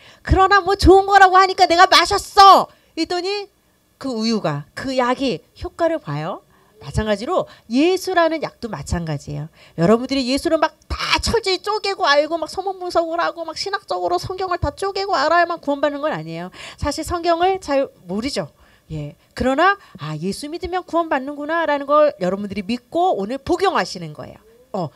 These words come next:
그냥 예수 이름을, 여러-, 예수님을 내 안에 구주로 영접하는 순간 하나님 자녀 되어집니다. 예, 여러분들이 얼마큼 착한 일 했니? 얼마큼 착실하게 교회 와서 봉사를 많이 했니? 하나님은 그걸 보는 것이 아니라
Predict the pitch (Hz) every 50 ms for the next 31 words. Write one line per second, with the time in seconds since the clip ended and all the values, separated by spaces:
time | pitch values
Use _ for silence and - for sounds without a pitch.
0 | _ - 302 302 285 254 294 330 311 - - 339 302 262 277 277 302 285 285 302
1 | 339 370 381 - - - - _ - 196 208 214 226 220 226 226 - 269 254 254
2 | 247 240 233 254 277 285 285 285 285 285 285 285 285 _ _ _ _ _ - 285
3 | 302 311 311 339 339 330 330 339 339 - - 214 202 196 208 214 220 - 277 269
4 | 277 - - 294 277 269 247 - 294 262 220 285 302 196 139 - _ _ _ _
5 | - - 359 349 370 370 359 349 302 233 190 190 196 196 - 160 165 165 - 156
6 | 156 160 170 170 175 185 190 - _ - - _ _ - 165 170 160 156 160 -
7 | _ _ _ - 180 202 254 311 339 320 339 330 302 320 320 320 320 311 - _
8 | - 202 226 294 294 311 285 - 294 294 - - 302 262 262 254 269 247 247 277
9 | 359 453 - _ _ - 196 226 277 294 - _ - 311 311 285 294 285 269 _
10 | - - - - - - 311 320 302 294 294 294 294 277 - - - - - _
11 | _ _ _ _ _ _ - - 247 269 277 262 226 254 240 - 226 220 202 -
12 | 226 240 226 185 165 170 175 180 180 220 226 269 294 302 277 269 269 277 - -
13 | - 262 302 302 - 214 202 214 214 214 202 - 226 190 160 175 208 233 208 156